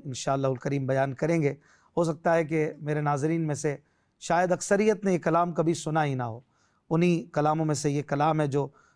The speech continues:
چھپا ہوا ایک، آ، گوہر ہے۔ آج انشاءاللہ ہم اس کو ریویل کریں گے۔ رحمت کونین، نانا حسنین صلی اللہ علیہ وآلہ وسلم کا فرمان عالی شان ہے،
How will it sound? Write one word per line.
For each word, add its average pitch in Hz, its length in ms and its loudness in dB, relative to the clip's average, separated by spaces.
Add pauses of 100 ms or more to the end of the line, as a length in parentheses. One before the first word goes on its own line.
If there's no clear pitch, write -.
(100)
چھپا 196 380 2
ہوا 165 240 2
ایک، 156 280 0 (220)
آ، 147 40 -12 (380)
گوہر 151 300 2
ہے۔ 135 120 0 (380)
آج 139 200 -2
انشاءاللہ 139 380 -2
ہم 135 100 -2
اس 131 140 -10
کو 156 100 -4
ریویل 160 260 0
کریں 151 280 -2
گے۔ 127 80 -10 (400)
رحمت 175 380 0
کونین، 185 340 2
نانا 170 320 2 (100)
حسنین 156 400 0 (380)
صلی 170 240 0
اللہ 160 320 2
علیہ 156 160 2
وآلہ 147 200 2
وسلم 160 400 -2
کا 151 80 -2
فرمان 147 360 -4
عالی 143 220 -2
شان 160 320 0
ہے، 147 140 -2